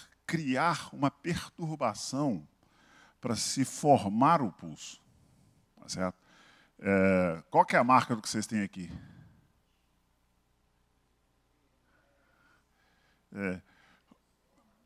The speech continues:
sim. Bom, cada um usa uma maneira, um truquinho pro laser funcionar. O laser tá funcionando em C W, você tem que dar uma batida num espelho ou alguma coisa que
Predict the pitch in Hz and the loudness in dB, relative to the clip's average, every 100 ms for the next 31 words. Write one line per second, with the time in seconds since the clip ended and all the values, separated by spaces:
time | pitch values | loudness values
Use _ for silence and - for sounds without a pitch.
0 | _ - 123 104 98 _ _ _ - - | _ -4 -2 -2 -6 _ _ _ 0 2
1 | 220 196 202 190 196 170 175 170 147 127 | 4 4 4 0 -2 -2 -4 0 2 4
2 | 139 113 87 - - - 117 - 147 - | 4 4 2 -2 -20 -12 -8 0 0 0
3 | 147 170 185 180 151 - 151 139 151 147 | -2 0 -2 -4 -8 -2 2 4 4 2
4 | 135 143 - - _ _ - 127 120 135 | -2 -4 -6 -18 _ _ -6 -4 -4 -4
5 | 98 80 71 104 143 139 139 - 143 127 | -4 -4 -6 2 2 2 -2 0 0 2
6 | 113 110 110 131 123 143 131 - 127 123 | 2 2 0 2 4 4 2 -2 -2 0
7 | 113 117 113 104 - 131 110 92 80 _ | 4 6 6 2 0 -4 -2 -4 -6 _
8 | _ _ - 117 127 95 - 113 127 131 | _ _ -6 2 2 2 0 6 6 6
9 | 95 82 85 95 113 120 - 117 131 127 | 4 0 0 -2 4 4 4 -2 0 0
10 | - | -4